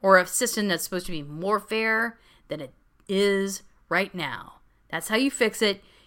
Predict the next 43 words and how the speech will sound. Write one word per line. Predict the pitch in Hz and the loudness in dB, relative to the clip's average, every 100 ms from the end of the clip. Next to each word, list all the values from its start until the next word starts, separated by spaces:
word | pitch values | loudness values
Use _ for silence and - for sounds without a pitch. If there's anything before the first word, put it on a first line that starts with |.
| _ | _
You | 285 | 0
become | 302 320 294 | 4 4 6
more | 285 277 | 6 6
fair, | 254 185 151 | 6 2 2
not | 180 190 | 0 2
less | 196 214 | 0 0
fair. | - 262 311 330 _ _ _ _ _ - - | 2 2 2 -2 _ _ _ _ _ -20 -2
You | 247 | 2
don't | 240 190 | 2 2
remove | 214 202 185 - - | 0 0 -2 -6 2
all | 247 359 262 | 4 6 4
the | |
protections | 202 175 180 156 - 180 226 226 - _ _ _ _ | -4 -6 -6 -6 -4 -4 -6 -8 -14 _ _ _ _
and | 190 190 | -8 2
start | 233 202 | 4 4
all | 170 233 | 4 4
over | 277 175 | 2 0
again, | 156 151 143 202 247 - _ _ | -6 -8 -6 -6 -6 -12 _ _
like | 170 175 - | 0 0 0
juveniles | 247 277 180 156 175 | 0 0 -2 -2 0
always | 220 170 - | 0 0 -4
think. | 156 185 - - - | -6 -6 -12 -14 2
They're | 302 | 4
like, | 175 - - | 4 0 -6
"Oh, | 392 359 - - | 4 4 4 -2
well, | 269 302 | 2 2
if | 302 | 2
we | 330 | -2
just | 302 - | -2 4
break | 294 320 | 4 6
it | 285 233 | 0 0
and | 233 | 0
re-, | 247 - - | -2 -4 -4
reform | 240 262 320 349 | -2 0 2 4
it | 240 | 4
again." | 196 202 254 277 - - | 2 2 0 0 -6 0
Like, | 349 | 2
no, | 359 330 330 285 | 6 6 6 6
no, | 302 | 6
you | 294 | 6
can't | 277 349 302 | 4 0 2
do | 277 | 2
that. | 214 208 | 4 2